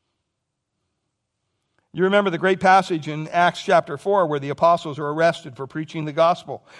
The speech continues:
and the leaders of Israel said to them, "You know what? Stop it. Stop preaching the gospel." And they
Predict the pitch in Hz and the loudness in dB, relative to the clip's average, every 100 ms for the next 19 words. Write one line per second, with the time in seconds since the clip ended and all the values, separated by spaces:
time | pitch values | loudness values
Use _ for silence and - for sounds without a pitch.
0 | 175 - 143 139 151 175 170 151 - 151 | -16 -10 -8 -4 -4 -2 -2 -2 -2 0
1 | 190 185 165 165 - 196 180 170 156 156 | 0 0 -2 -6 -4 -2 -2 -4 -2 0
2 | 156 151 - _ _ _ _ _ - 170 | 0 -4 -14 _ _ _ _ _ -6 -2
3 | 165 165 170 - - 175 160 110 - _ | 2 2 0 -6 2 4 4 -2 -14 _
4 | _ _ _ _ _ _ _ _ _ _ | _ _ _ _ _ _ _ _ _ _
5 | - 185 170 160 - 175 170 160 156 143 | 2 4 4 2 -6 -8 -6 -6 -6 2
6 | 156 156 - 92 - _ _ _ _ _ | 4 2 -2 -18 -20 _ _ _ _ _
7 | _ _ _ _ _ _ _ _ - 160 | _ _ _ _ _ _ _ _ -4 -2
8 | 180 185 175 - | 2 2 0 -4